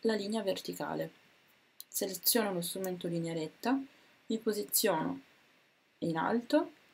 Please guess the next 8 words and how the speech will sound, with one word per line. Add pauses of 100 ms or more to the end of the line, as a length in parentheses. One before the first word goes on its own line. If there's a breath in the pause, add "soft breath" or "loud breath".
(160)
clicco
di
nuovo
Shift (580)
in
maniera
tale
che